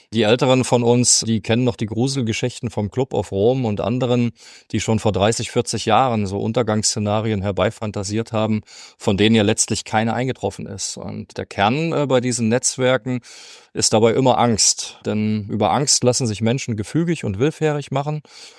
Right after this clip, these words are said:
Und das wissen eben nicht nur die Grünen, sondern auch die anderen Parteien wie die Union, die S P D und die F D P. Und deswegen stecken die in diesen Netzwerken halt eben auch alle bis über beide Ohren mit drin. Man lässt das Narrativ aber bei den Grünen, weil das ja grüne Markenkern ist.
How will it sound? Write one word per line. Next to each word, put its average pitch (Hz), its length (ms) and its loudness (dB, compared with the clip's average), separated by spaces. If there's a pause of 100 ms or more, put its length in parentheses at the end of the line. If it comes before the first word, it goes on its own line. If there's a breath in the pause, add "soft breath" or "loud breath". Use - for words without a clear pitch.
(120)
Und 110 160 0
das 113 200 4
wissen - 260 2
eben 127 180 2
nicht 139 180 -2
nur 131 120 0
die 110 100 0
Grünen, 131 320 2
sondern 127 260 2
auch 113 140 0
die 110 140 -2
anderen 143 400 0
Parteien 120 580 0
wie 107 80 0
die 104 120 -2
Union, 104 500 0
die 113 100 -2
S 110 180 0
P 123 120 -4
D 110 140 0
und 104 180 -2
die 104 80 -2
F 127 160 -4
D 113 120 -6
P. 117 280 -4 (520 loud breath)
Und 113 160 0
deswegen 127 340 2
stecken 131 300 -2
die 127 120 -2
in 127 120 0
diesen 120 200 0
Netzwerken 123 560 0
halt 117 180 0
eben 120 200 -2
auch 117 220 -2
alle 117 260 0
bis 117 220 -4
über 113 180 -2
beide 110 320 -2
Ohren 113 340 2
mit 113 200 -4
drin. 127 320 2 (380 loud breath)
Man 113 220 0
lässt 123 260 2
das 127 140 -2
Narrativ 117 540 -2
aber 117 200 2
bei 107 120 0
den 104 220 -2
Grünen, 127 480 0
weil 113 160 4
das 113 160 2
ja 117 100 0
grüne 123 280 -2
Markenkern 107 640 0
ist. - 280 -4